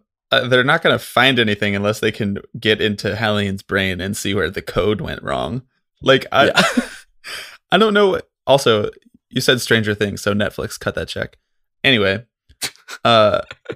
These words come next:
Speaker 1: I showed this to my coworker, home, the homeboy Craig, who is my co-intern and who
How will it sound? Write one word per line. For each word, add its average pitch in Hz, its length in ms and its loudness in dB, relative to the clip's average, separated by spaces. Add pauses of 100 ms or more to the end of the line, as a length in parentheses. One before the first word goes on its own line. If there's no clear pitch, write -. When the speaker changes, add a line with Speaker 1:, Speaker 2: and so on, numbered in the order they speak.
(440)
Speaker 1:
I 135 80 4
showed 220 340 4
this 220 160 -4
to - 100 -4
my 127 120 2
coworker, 117 800 -2 (680)
home, 120 200 -2
the 123 100 2
homeboy 120 400 2
Craig, - 400 -2 (300)
who 98 220 -2
is 113 260 -8
my 98 160 0
co-intern 92 720 -2
and 104 140 -6
who 107 340 -2